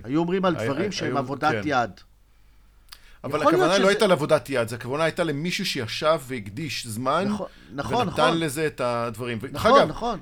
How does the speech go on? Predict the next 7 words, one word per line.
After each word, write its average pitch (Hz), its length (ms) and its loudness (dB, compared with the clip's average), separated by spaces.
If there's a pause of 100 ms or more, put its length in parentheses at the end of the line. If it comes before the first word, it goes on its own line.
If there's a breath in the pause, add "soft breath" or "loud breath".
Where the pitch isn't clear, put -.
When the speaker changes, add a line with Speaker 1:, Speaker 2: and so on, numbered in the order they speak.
(100)
Speaker 2:
גם 196 300 4
מידג'רני, 202 600 2 (520 soft breath)
יש 165 420 -2
אנשים 175 640 -2 (260 soft breath)
שהמקצוע 175 800 0
שלהם, 113 480 -2 (140)
כמקצוע, 147 600 2